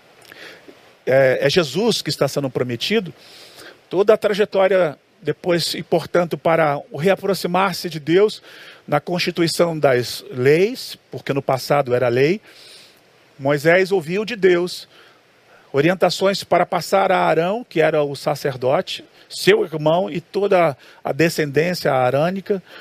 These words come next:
é, que deveria, portanto, constituir um ritual do sacrifício de um animal que deveria ter até no máximo três anos, um animal imaculado, sem mancha,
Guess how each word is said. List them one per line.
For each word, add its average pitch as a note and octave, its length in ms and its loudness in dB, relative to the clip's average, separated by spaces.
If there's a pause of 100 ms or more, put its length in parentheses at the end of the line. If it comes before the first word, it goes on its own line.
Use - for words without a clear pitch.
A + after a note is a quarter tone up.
(440)
é, D3 460 4
que E3+ 320 0
deveria, F#3 560 2
portanto, G3+ 480 -6
constituir F#3+ 840 0 (280)
um F#3+ 280 -2
ritual F3 760 2 (360)
do E3 100 -18
sacrifício G#3+ 800 -2
de E3+ 180 -4
um F#3 140 0
animal F3+ 560 2 (400)
que D#3+ 80 -6
deveria F#3 500 2
ter F#3 420 0 (120)
até G3+ 440 0
no G#3 120 -8
máximo F#3 480 -4
três G3 480 -2
anos, F#3 480 0 (880)
um D#3 180 2
animal F3+ 640 2 (340)
imaculado, E3+ 840 0
sem F3+ 260 -4
mancha, F3+ 580 0